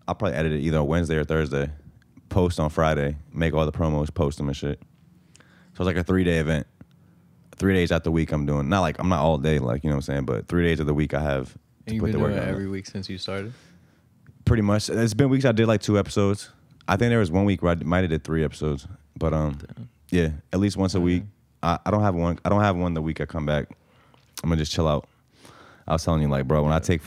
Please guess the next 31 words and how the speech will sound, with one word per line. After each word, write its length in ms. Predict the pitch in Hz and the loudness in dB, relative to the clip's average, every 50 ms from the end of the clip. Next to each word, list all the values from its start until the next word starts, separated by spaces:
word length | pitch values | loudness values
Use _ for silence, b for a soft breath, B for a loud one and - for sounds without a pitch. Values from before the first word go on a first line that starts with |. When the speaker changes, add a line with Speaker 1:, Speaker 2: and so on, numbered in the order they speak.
| - - | -8 -4
Speaker 1:
when 120 | - 80 | 0 0
I 40 | 82 80 | 0 2
take 220 | - 87 78 73 | 2 0 -2 -2
flights, 520 | - - - 71 76 73 - - - - | -6 -4 -2 0 0 0 -2 -6 -10 -10
like, 180 | 58 58 58 55 | -8 -8 -6 -4
that 140 | 60 80 82 | -4 -2 -2
shit 160 | - 80 71 | -2 -2 0
Speaker 2:
I 40 | 65 | 0
Speaker 1:
really 180 | 73 78 76 | 0 0 0
Speaker 2:
feel 160 | 71 - 67 67 | -2 -2 -4 -6
Speaker 1:
just, 100 | 65 95 | -6 -8
Speaker 2:
you. 100 | 101 101 - - | -12 -14 -6 -4
Speaker 1:
it 120 | 85 87 | -4 -2
kills 280 | - 101 98 95 95 87 | 0 2 4 4 4 2
me, 140 | 85 82 80 | 2 2 2
bro. 140 | 76 82 90 | 2 2 2
It 20 | |
doesn't 180 | 107 107 87 78 | 2 0 0 -2
kill 140 | - 95 90 85 | 0 0 0 0
me, 60 | 85 82 | 0 0
Speaker 2:
Especially 100 | - 135 | 0 -2
Speaker 1:
but 60 | - | -2
it's 40 | - - | 0 0
Speaker 2:
when 20 | 82 | 0
Speaker 1:
like, 80 | 80 78 110 104 | 0 0 -2 -4
Speaker 2:
there's, 40 | 101 | -6
like, 180 | 98 90 82 | -8 -10 -10
a 100 | - 80 | -12 -12
lot 160 | 78 85 85 87 | -12 -10 -10 -10
of 80 | 85 82 | -12 -12
layovers. 460 | - - - - - - - 110 | -12 -14 -14 -16 -16 -18 -20 -20